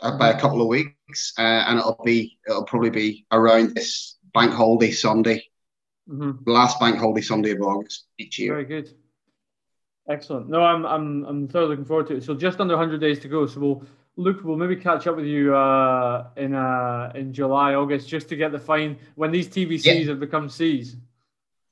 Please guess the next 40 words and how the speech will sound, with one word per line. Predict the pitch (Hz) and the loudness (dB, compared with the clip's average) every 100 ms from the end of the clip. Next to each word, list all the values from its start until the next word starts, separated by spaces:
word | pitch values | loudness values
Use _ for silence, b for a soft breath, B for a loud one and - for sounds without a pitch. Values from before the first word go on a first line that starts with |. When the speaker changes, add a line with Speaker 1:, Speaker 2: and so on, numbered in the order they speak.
| _ _ _ _ _ _ _ - | _ _ _ _ _ _ _ -4
Speaker 1:
They'll | 123 151 170 | 4 8 10
all | 160 | 8
be | 151 | 8
co-, | 143 | 6
they'll | 143 160 | 4 6
all | 156 147 | 8 6
be | 143 | 6
confirmed, | 139 123 135 123 123 | 2 2 4 4 4
I | 120 | 0
would | 120 | 0
say, | - 123 | 2 2
in | 113 | 4
the | 117 | 0
next | 113 - | -2 -6
week | 110 107 | -8 -4
or | 120 | -4
so. | - 123 120 120 | 0 2 2 2
Um, | 117 117 117 117 117 117 - _ _ _ _ | 2 6 6 6 6 4 0 _ _ _ _
the, | 131 143 | 0 2
the | 139 | 6
elite | 139 156 165 | 8 8 6
field | 143 143 143 | 6 8 10
isn't | 143 | 10
gonna | 127 120 | 10 6
change | - 135 143 | 6 8 8
a | 147 | 8
whole | 156 151 | 6 6
lot | 143 | 6
unless | 123 127 127 | 6 4 4
anybody | 131 123 120 | 2 4 0
gets | 120 - | -2 -2
injured. | 123 135 147 127 | 4 4 2 -4
I | |
had, | 127 156 160 160 - | 0 4 4 2 -8
I | - 151 | 0 4
had | 147 | 6
an | |
avalanche | 135 131 131 127 127 - | 6 4 2 4 4 2
of, | 120 113 113 113 | -6 -6 -2 0
uh, | 107 | 0